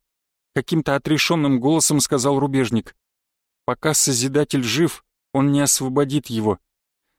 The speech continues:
«Наверное, это не просто друг». «Не просто», — ответил Матвей, но не стал распространяться по этому поводу. «Мало попасть в другой мир, чтобы убить Созидателя. Он один из сильнейших кронов».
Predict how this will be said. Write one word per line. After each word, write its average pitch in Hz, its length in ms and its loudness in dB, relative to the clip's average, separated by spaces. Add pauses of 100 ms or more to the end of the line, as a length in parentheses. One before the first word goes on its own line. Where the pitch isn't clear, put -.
(600)
«Наверное, 156 720 0
это 156 160 0
не 165 140 2
просто 139 460 0
друг». 127 480 -4 (840)
«Не 123 180 -2
просто», — 127 460 -2 (360)
ответил 135 420 -2
Матвей, 143 360 0
но 143 100 0
не 170 100 0
стал 139 280 0
распространяться 143 760 -2
по - 80 -2
этому 135 280 -2
поводу. 123 400 -2 (1500)
«Мало 131 460 0
попасть 143 520 -2
в 117 100 -2
другой 139 360 2
мир, 131 240 2
чтобы 131 320 0
убить 131 260 0
Созидателя. 110 760 0 (680)
Он 135 220 2
один 156 300 2
из 151 120 2
сильнейших 143 760 0
кронов». 156 500 -2